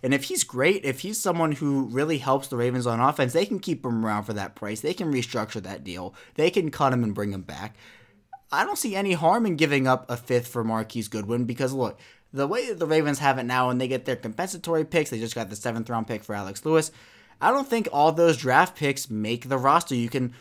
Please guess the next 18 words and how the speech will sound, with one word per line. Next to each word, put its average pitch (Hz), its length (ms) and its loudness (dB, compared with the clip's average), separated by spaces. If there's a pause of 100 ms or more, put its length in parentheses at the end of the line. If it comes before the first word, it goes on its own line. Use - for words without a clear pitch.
look 226 160 -2
at 147 80 4
Mark 139 280 2
Anthony, 127 460 0
a 98 80 -6
cornerback 123 720 2
from 117 520 -2 (180)
California, 131 680 2
who 120 100 0
the 117 80 0
Ravens 120 260 0
picked 120 200 -6
in 113 60 -4
the 107 60 -6
seventh 120 320 -4
round 120 260 0
one 113 140 -2
season. 107 400 -6